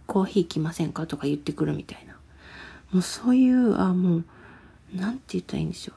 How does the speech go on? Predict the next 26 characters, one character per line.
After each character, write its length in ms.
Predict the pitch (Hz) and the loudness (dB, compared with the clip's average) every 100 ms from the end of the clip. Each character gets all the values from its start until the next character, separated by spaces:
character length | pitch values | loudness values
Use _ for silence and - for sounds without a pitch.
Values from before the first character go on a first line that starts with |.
| - | -4
う。 60 | |
で、 240 | 208 240 - | 2 2 0
そ 200 | - 247 | -4 -2
う 40 | |
い 20 | |
う 40 | 262 | 0
こ 140 | 285 | 0
と 160 | 294 233 | 0 -2
を 40 | |
相 300 | - 185 190 | 0 0 0
談 280 | 196 196 202 | 2 2 0
し 80 | - | -2
て 180 | - | -2
も、 380 | 220 180 175 165 - _ _ _ _ _ _ _ _ _ _ _ - | 0 2 2 -2 -6 _ _ _ _ _ _ _ _ _ _ _ -2
例 80 | 220 | 0
え 40 | |
ば 140 | 214 - | 0 -4
警 260 | - 190 | -2 -2
察 300 | 196 185 196 | -2 -6 -2
だ 100 | 196 | -2
っ 60 | 202 | -2
た 140 | - 156 | -6 -12
り、 340 | 170 - _ _ _ _ _ _ _ _ _ _ _ - | -12 -14 _ _ _ _ _ _ _ _ _ _ _ -2
な 120 | 196 | -2
ん 40 | |
か、 280 | 202 - 208 | -2 -8 -12